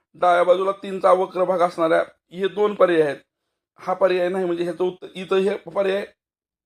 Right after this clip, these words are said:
कट झाला. आता राहिलेलं सहा आहे. सहाचा वक्र भाग खालचा हा उजव्या बाजूला आहे, तो पाण्यात वरच्या बाजूला पण उजव्या बाजूला राहणार आहे. अशा पद्धतीनं कुठं आहे तर दोन नंबरला आहे. त्यामुळं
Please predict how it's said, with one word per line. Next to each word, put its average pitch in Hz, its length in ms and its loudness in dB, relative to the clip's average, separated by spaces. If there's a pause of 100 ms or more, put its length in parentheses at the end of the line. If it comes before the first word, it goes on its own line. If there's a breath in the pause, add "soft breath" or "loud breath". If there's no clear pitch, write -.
(120)
कट 208 160 0
झाला. 151 280 -2 (440)
आता 165 220 0
राहिलेलं 202 420 0
सहा 196 420 0
आहे. 156 200 -8 (680)
सहाचा 196 560 2
वक्र 208 380 0
भाग 196 220 2
खालचा 202 420 0 (380)
हा 175 60 -2
उजव्या 196 360 0
बाजूला 160 280 0
आहे, 165 80 -6 (600)
तो 190 180 -4
पाण्यात 202 420 0 (1000)
वरच्या 190 420 0
बाजूला 214 320 0
पण 254 180 -2
उजव्या 247 300 0
बाजूला 190 240 0
राहणार 156 320 -2
आहे. 107 100 -10 (320)
अशा 170 260 -6
पद्धतीनं 175 480 -6
कुठं 180 240 -2
आहे 165 160 -2
तर 180 160 -10 (440)
दोन 185 280 -4
नंबरला 165 300 0
आहे. 151 120 -6
त्यामुळं 165 640 -8